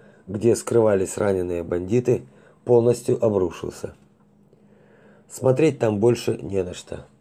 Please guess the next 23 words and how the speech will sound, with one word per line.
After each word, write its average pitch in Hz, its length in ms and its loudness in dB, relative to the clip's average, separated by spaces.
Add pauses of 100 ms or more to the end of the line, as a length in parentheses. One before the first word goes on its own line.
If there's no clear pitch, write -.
(380)
а 107 260 -2
раскапывать 107 680 2
завал 107 480 4 (240)
я 139 200 4
не 131 140 4
вижу 120 240 6
никакого 101 560 2
смысла. - 500 -14 (800)
Ежели 127 340 4
в - 100 -10
пещере 117 540 2
кто-то - 380 0
из 98 260 -2
бандитов 104 580 0 (240)
и - 80 -4
смог 147 340 2
выжить 87 440 -2 (320)
после 107 260 -2
такого 95 420 2
взрыва 87 500 0 (540)
и 110 160 0
последующего 98 800 -2
обвала, 90 600 0